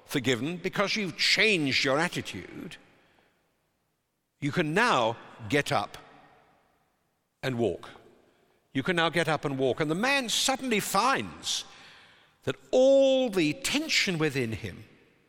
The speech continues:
is released. And so much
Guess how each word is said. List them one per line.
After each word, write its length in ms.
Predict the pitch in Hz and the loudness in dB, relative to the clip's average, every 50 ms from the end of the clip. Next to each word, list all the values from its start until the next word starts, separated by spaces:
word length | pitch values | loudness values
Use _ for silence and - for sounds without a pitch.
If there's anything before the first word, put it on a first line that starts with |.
| _ _ - | _ _ -6
is 160 | 143 - - | -4 -2 -2
released. 680 | 127 104 98 87 85 - - - - - - - - - - - _ _ _ _ _ _ _ _ _ _ _ _ _ _ _ _ _ _ - | 0 0 -2 -2 -4 -4 -6 -6 -6 -6 -8 -10 -16 -20 -20 -20 _ _ _ _ _ _ _ _ _ _ _ _ _ _ _ _ _ _ -8
And 120 | 117 113 | -6 -2
so 300 | - - - 196 196 202 | 0 2 4 6 6 6
much 400 | 190 185 180 - - - - | 6 4 2 2 0 0 0